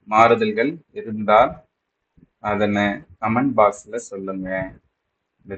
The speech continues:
சேனலுக்கு சப்ஸ்கிரைப் பண்ணுங்க. மீண்டும் அடுத்த ஒரு வீடியோவில்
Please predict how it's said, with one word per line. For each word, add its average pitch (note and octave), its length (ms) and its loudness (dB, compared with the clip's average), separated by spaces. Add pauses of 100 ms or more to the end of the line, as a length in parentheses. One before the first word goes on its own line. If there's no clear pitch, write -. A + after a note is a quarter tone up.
(100)
சேனலுக்கு A2+ 720 -2 (160)
சப்ஸ்கிரைப் A2 500 -2
பண்ணுங்க. F#2 440 -8 (2500)
மீண்டும் B2 680 0
அடுத்த A2 420 -4
ஒரு G2+ 200 -2
வீடியோவில் G2+ 680 -2